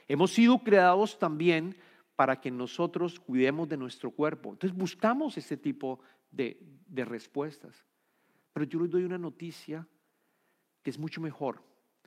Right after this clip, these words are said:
Y es que Jesucristo lo promete. Él dice, "Yo cuido de la iglesia. Cuida de esta iglesia. Él cuida de ti.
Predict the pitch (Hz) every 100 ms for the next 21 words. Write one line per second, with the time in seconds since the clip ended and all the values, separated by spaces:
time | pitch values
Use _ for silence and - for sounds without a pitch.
0 | _ _ _ _ - 139 143 170 160 -
1 | - 170 175 196 180 175 131 120 123 -
2 | 113 120 - 151 151 156 147 _ 175 196
3 | 165 117 101 95 - 98 - - _ _
4 | _ _ _ - 214 233 202 147 120 -
5 | 127 117 113 107 - _ _ _ _ -
6 | 165 - 202 196 196 180 180 190 143